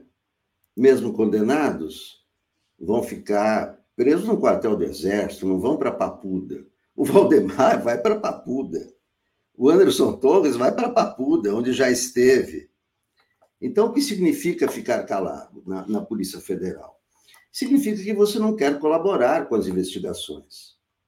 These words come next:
Você quer dificultar as investigações. Quando você fala, responde, você está, ó, está colaborando com a Polícia Federal. Agora, o que mais, o, o, o, a, a grande contradição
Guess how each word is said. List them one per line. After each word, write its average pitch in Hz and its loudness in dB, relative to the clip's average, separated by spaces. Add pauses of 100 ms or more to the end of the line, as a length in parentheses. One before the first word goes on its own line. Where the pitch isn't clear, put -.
(500)
Você 110 -2
quer 139 0
dificultar 160 2
as 92 2
investigações. 92 -4
Quando 285 -2
você 208 0
fala, 107 -2
responde, 110 -2 (400)
você 147 0
está, 170 0 (140)
ó, 214 0 (320)
está - -6
colaborando 147 4 (300)
com 120 -4
a 110 -4
Polícia - -4
Federal. 90 -6 (340)
Agora, 185 -4
o 208 0
que 208 -4
mais, 175 0
o, 127 2
o, 98 -4
o, - -10
a, 85 -8
a 101 -6
grande 139 2
contradição 123 -2